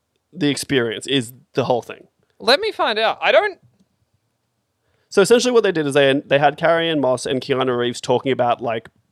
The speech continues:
Speaker 1: the Matrix, and it looks so good, and then you kind of realize slowly as they are talking that they are rendered in Unreal Engine five.
Speaker 2: And it's
Speaker 1: Uh, and
Speaker 2: wild.
Speaker 1: it,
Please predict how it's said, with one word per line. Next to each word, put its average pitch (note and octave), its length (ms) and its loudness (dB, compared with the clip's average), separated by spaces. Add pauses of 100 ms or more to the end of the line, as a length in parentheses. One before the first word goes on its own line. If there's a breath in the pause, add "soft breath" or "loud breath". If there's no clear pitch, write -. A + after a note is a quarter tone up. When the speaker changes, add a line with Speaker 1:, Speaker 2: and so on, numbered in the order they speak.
(580)
Speaker 1:
the A#2+ 100 -6
Matrix, A#2 640 -8
and B2+ 300 -6 (480)
it - 280 -2
looks D3 320 0
so D#3 280 4
good, C3 280 2
and B2+ 140 -2
then B2+ 140 -2
you B2+ 80 -6
kind C3 200 -2
of A#2+ 120 -6
realize B2 400 -2
slowly B2 360 -2
as B2 120 -4
they A#2+ 100 -6
are A2+ 60 -6
talking B2+ 360 -2
that C3 140 -4
they B2 160 -8
are A#2+ 300 -4
rendered A#2+ 440 -10
in A#2+ 360 -12
Unreal B2+ 320 -8
Engine A#2+ 220 -10
five. B2+ 280 -8 (580)
Speaker 2:
And G3 140 4
it's A3 140 2
Speaker 1:
Uh, D3+ 60 -6
and F3+ 60 4
Speaker 2:
wild. C3 380 4
Speaker 1:
it, - 60 -20